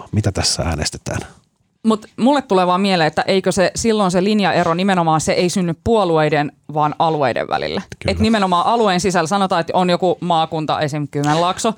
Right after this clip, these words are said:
Speaker 2: ja
Speaker 1: Ei
Speaker 2: sit
Speaker 1: pu-,
Speaker 2: siellä
Speaker 1: ei.
Speaker 2: on kaksi kuntaa, esim. Kouvola ja Kotka, ja sitten ne on silleen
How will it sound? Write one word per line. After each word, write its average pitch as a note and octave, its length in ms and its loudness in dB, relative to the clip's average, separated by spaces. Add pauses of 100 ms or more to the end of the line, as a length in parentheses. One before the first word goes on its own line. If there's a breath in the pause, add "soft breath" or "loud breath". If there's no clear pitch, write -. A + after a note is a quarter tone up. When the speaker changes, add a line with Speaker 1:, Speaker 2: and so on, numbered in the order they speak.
(180 loud breath)
Speaker 2:
ja A#2 60 2
Speaker 1:
Ei A2+ 60 0
Speaker 2:
sit F3 100 -2
Speaker 1:
pu-, - 40 -2
Speaker 2:
siellä F#3 240 0
Speaker 1:
ei. F3 60 -2
Speaker 2:
on - 120 -2
kaksi - 400 -4
kuntaa, E3 340 0
esim. D#3 400 -2
Kouvola D3+ 420 0
ja C3+ 80 2
Kotka, D#3 380 -2 (360 loud breath)
ja D#3+ 80 -2
sitten E3 300 -2
ne E3+ 120 0
on E3+ 100 2
silleen D#3 280 0